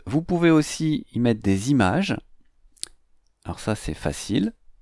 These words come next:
Vous pouvez aller les chercher soit sur Internet, en les hébergeant par exemple sur, euh, Zupimage, ou alors les sélectionner sur votre appareil, c'est-à-dire si vous l'avez sur une clé U S B par exemple. Ici,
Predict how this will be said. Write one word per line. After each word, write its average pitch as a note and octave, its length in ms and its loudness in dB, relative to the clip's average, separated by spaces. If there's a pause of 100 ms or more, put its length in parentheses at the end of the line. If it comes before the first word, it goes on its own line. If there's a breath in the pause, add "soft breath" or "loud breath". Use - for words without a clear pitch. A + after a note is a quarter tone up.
(200)
Vous G#2 100 -10
pouvez G#2+ 240 2
aller G#2 140 6
les G#2 100 2
chercher G#2+ 380 -2
soit G#2 160 -4
sur G2 180 -4
Internet, F#2+ 760 -2 (1160 soft breath)
en F#2+ 80 -4
les F2 240 -4
hébergeant F#2 420 -2
par D2+ 160 -6
exemple F2 520 -4 (180)
sur, E2+ 420 -8
euh, D#2 220 -6
Zupimage, F2+ 760 -2 (500 loud breath)
ou B2+ 140 4
alors A2+ 500 4
les G#2 100 -2
sélectionner G#2 480 -2
sur B2 220 -4
votre G#2+ 240 -4
appareil, F2+ 460 -2 (500)
c'est-à-dire - 200 -18
si - 80 -16
vous E2 80 -4
l'avez E2+ 280 -2
sur - 180 -6
une D#2+ 80 -4
clé - 140 -8
U D#2 60 -4
S D#2 100 -6
B A2+ 140 0
par F#2 180 -4
exemple. A#2+ 460 -2 (1000 soft breath)
Ici, G#2 440 -4